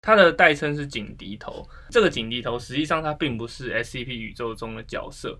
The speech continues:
它来源于加拿大恐怖艺术家 Trevor Henderson 的怪物宇宙，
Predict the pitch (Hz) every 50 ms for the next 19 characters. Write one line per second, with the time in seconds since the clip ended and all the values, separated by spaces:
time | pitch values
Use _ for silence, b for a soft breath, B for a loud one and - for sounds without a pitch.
0 | - _ - - 202 196 190 160 131 127 127 123 120 120 120 117 117 117 117 120
1 | 120 117 - 156 151 139 127 123 139 131 127 - 123 107 110 113 123 127 127 123
2 | 120 120 - - 123 117 110 - 117 113 113 113 113 - - 127 120 - - 123
3 | 120 120 135 123 123 120 117 117 - 120 123 - - - - - - - - 180
4 | 131 127 135 131 - - - - - - 131 - - -